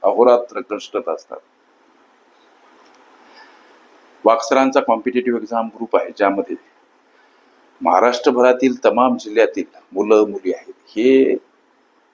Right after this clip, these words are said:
कशासाठी नेहमी सांगणं, तर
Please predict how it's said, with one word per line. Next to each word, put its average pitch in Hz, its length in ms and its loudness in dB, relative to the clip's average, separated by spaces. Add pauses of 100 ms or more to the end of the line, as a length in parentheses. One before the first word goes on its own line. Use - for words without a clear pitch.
(920)
कशासाठी 131 500 2
नेहमी 117 460 -2
सांगणं, 101 540 -4 (720)
तर 104 140 0